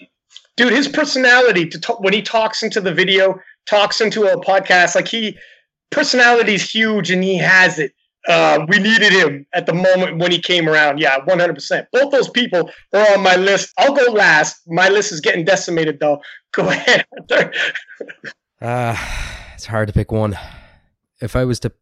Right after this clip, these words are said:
Speaker 2: I'm, okay, I'm gonna go with a female. I'm gonna go with Jen Thompson, because just what, what she has done in however many years of competing. I mean, she's competing, what, like, twenty years or so? And
Speaker 1: Oh,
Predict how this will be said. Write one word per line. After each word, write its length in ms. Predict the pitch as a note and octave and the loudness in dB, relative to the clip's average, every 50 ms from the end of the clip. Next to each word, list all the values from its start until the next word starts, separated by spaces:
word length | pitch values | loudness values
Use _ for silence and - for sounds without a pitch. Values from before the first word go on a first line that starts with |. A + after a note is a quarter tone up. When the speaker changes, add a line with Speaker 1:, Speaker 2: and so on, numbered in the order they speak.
| _ - - | _ -8 -4
Speaker 2:
I'm, 160 | B2+ C3 - - - | -2 -2 -2 -2 -4
okay, 200 | C3+ B2+ - B2+ | -4 -2 -2 -2
I'm 140 | G#2+ A2 B2 | -2 -2 -2
gonna 180 | C3+ C#3+ C#3 B2 | -2 -2 -2 -2
go 120 | B2+ A#2+ | -2 -2
with 120 | A2+ G#2+ | -2 -2
a 40 | G#2 | -4
female. 420 | - - A#2+ A2 G#2+ G#2 F#2+ F2+ - - | -4 -4 -4 -2 -2 -4 -4 -6 -8 -8
I'm 120 | G#2 A2+ A2 | -8 -8 -6
gonna 200 | - B2+ B2+ B2+ | -4 -6 -4 -4
go 120 | C3 B2 | -4 -4
with 160 | A#2 A2 G#2 | -4 -4 -4
Jen 180 | - A2 G2+ G2 | -4 -6 -6 -4
Thompson, 380 | G#2+ G#2 G#2 G2 - F#2+ F#2 E2 - - _ _ _ _ _ _ _ _ _ _ _ | -4 -4 -4 -6 -6 -10 -10 -12 -14 -18 _ _ _ _ _ _ _ _ _ _ _
because 300 | A#2+ - A2+ G#2 F#2 - | -8 -6 -6 -6 -6 -8
just 420 | _ - C3 A#2+ - - - - - _ _ _ _ _ _ _ _ - - - _ _ _ | _ -4 -2 -2 -4 -8 -14 -20 -20 _ _ _ _ _ _ _ _ -20 -20 -20 _ _ _
what, 240 | B2 C3 B2+ - - | -6 -6 -6 -4 -4
what 200 | A#2+ B2+ A#2+ - | -4 -4 -4 -4
she 240 | - - C#3 C3+ B2+ | -6 -4 -2 -2 0
has 440 | B2+ B2 B2 A#2 A2 G#2+ G2 - - | 0 0 -2 -2 -4 -6 -8 -10 -6
done 300 | - B2 A#2+ B2 A#2 A2+ | -4 -2 -2 -2 -2 -4
in 300 | F#2 G#2+ G#2 G2+ F#2+ - _ _ _ _ _ _ _ _ _ _ _ _ _ _ _ _ _ _ _ _ _ _ _ _ _ | -6 -6 -8 -8 -10 -14 _ _ _ _ _ _ _ _ _ _ _ _ _ _ _ _ _ _ _ _ _ _ _ _ _
however 360 | A#2+ A#2+ A#2 A#2 G#2+ A2 A2+ | -6 -4 -4 -2 -2 -4 -4
many 240 | A2 A2 G#2+ A2 A2 | -2 -2 -2 -2 -2
years 220 | A2 G#2+ G#2+ G2 F2 | -2 -4 -4 -4 -6
of 60 | - | -10
competing. 420 | - F#2+ - A2 A2+ G#2 F#2+ E2+ | -10 -8 -6 -6 -6 -6 -6 -8
I 60 | - | -8
mean, 280 | G2+ A2 G#2+ G#2 G2+ - _ _ _ _ _ A#2 _ _ _ _ _ - - - | -8 -6 -6 -6 -6 -10 _ _ _ _ _ _ _ _ _ _ _ -20 -20 -16
she's 260 | - - B2+ C3 B2 | -12 -8 -6 -6 -6
competing, 560 | - - A2 A#2 A#2 A2 G#2+ G#2 G2+ F#2+ F2 - _ _ _ _ _ _ _ _ _ _ - - - _ _ _ _ _ _ | -4 -6 -4 -2 -2 -2 -2 -4 -4 -6 -10 -12 _ _ _ _ _ _ _ _ _ _ -20 -20 -20 _ _ _ _ _ _
what, 180 | _ A#2 G#2 F#2+ | _ -8 -6 -6
like, 240 | F#2+ F#2+ F#2 - _ _ _ | -6 -8 -8 -10 _ _ _
twenty 240 | - - C3+ C3 A#2+ | -4 -2 -2 -2 -2
years 320 | A2+ B2 D3 E3 E3 - | -2 -2 -2 -2 -4 -4
or 40 | F3 | -8
so? 260 | D#3 - A3 G#3+ F#3 - - _ _ _ _ _ _ _ _ _ _ - - - - _ | -8 -6 -8 -8 -8 -10 -18 _ _ _ _ _ _ _ _ _ _ -20 -20 -20 -18 _
And 420 | - G#2+ G#2+ G#2 G2+ G2+ F#2+ F#2 - | -4 -4 -2 -2 -4 -4 -6 -4 -2
Speaker 1:
Oh, 140 | E3 G3+ | -2 -2